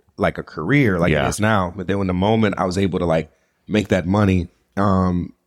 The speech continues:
Speaker 1: then, and then I started, like, finding other markets and stuff like that. It started to be like, "Wow, this is really how I can do
Speaker 2: Mm-hmm.
Speaker 1: this."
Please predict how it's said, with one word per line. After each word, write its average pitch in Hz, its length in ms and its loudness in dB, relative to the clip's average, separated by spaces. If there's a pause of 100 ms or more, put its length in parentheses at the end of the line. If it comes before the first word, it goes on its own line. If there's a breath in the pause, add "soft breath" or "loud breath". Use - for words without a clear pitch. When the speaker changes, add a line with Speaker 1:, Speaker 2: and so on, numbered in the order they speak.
Speaker 1:
then, 98 560 0 (380)
and 87 160 0
then 113 160 2
I 87 80 0
started, 98 340 0
like, 85 160 -2
finding 101 480 0
other 104 200 0
markets 98 580 -2
and 92 100 -8
stuff 95 220 -4
like 90 180 0
that. 87 160 2
It 73 60 -2
started 113 240 -4
to 95 40 -4
be 82 60 -2
like, 69 120 -8
"Wow, 85 520 0
this 90 260 -2
is 92 260 2
really 78 460 0
how 76 220 -2
I 78 140 0
can 78 340 -4 (220)
do 82 140 4
Speaker 2:
Mm-hmm. 78 100 2
Speaker 1:
this." 78 260 2